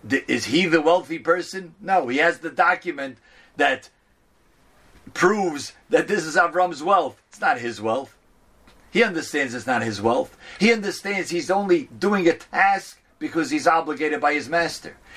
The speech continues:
It's not his decision. He's doing it faithfully. That is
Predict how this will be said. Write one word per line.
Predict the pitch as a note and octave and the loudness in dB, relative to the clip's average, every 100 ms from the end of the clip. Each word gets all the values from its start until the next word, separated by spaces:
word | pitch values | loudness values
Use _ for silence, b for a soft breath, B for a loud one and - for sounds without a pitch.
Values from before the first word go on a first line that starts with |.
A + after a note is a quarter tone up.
| B | B
It's | C#3+ - | -4 0
not | D#3 D3+ | 2 2
his | D3 C3 | 2 -6
decision. | A#2 A#2+ F#3 E3 F#3 E3+ - B B | -10 -4 -2 -2 -4 -8 -16 B B
He's | C3 C3+ - - - | 2 2 0 -14 2
doing | D#3 F3 D#3+ | 4 4 2
it | D#3 - _ | -6 -8 _
faithfully. | - F#3+ G#3+ - G3 F#3+ F3 - _ b b b _ - | 0 0 0 -6 -4 -4 -4 -12 _ b b b _ 2
That | E3+ F3+ E3 - - | 4 4 0 -4 -2
is | D#3+ D3+ B2 G#2 | 0 0 -4 -12